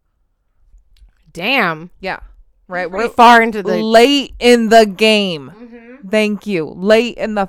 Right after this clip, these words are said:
Speaker 2: fucking game. He takes him back to his place on the assumption that he's gonna be paid to take these pictures, right? Almost gets away before he's fucking found by these two African-American women who are completely fucking dismissed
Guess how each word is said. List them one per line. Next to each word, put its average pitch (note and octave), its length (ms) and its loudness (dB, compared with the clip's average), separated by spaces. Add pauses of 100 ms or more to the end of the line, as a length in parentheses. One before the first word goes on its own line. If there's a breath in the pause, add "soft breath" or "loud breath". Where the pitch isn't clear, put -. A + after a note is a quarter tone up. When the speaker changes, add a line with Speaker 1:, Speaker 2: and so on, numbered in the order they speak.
(100)
Speaker 2:
fucking G3+ 400 -8
game. D3 360 -18 (1000)
He F#3+ 280 -12
takes F#3+ 540 -8
him B3+ 280 -8
back G#3+ 380 -6
to B3 160 -10
his G#3 260 -12
place F#3+ 600 -12 (140)
on F3+ 220 -8
the F3+ 140 -12
assumption F#3 440 -16
that E3 160 -16
he's F3 200 -18
gonna E3 180 -16
be F3 120 -18
paid E3+ 420 -16 (120)
to G3 120 -14
take F3 260 -12
these F3+ 160 -16
pictures, D#3 680 -16 (480)
right? E3 280 -12 (120)
Almost F3+ 480 -10
gets A3 240 -12
away F#3+ 520 -10 (520)
before F3 640 -6
he's F#3 560 -16 (180)
fucking F3 500 -16
found F3 320 -14
by E3+ 160 -10
these E3+ 360 -18
two F3 440 -16
African-American F#3+ 920 -14
women E3 340 -16
who F3+ 120 -14
are D#3+ 120 -12
completely F#3 540 -12
fucking F3 420 -14
dismissed E3+ 800 -20